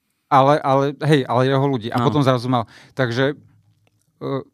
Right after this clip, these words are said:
Speaker 1: to, to, čo tým celým chcem povedať, je, že, e, najväčší magnet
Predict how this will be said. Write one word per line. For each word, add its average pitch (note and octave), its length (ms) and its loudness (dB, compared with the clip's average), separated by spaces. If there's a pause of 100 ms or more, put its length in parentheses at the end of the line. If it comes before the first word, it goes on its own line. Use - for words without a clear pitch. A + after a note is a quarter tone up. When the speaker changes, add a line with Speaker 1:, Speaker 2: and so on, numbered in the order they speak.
(320)
Speaker 1:
to, D#3+ 140 6 (120)
to, - 180 -4
čo D#3 160 -6 (500)
tým C#3 220 0
celým C3+ 320 0
chcem B2 220 -6
povedať, A#2 400 -2
je, A2+ 140 -2
že, A2 300 -4
e, A#2 100 -6 (1300)
najväčší B2+ 680 -2
magnet A2 680 -2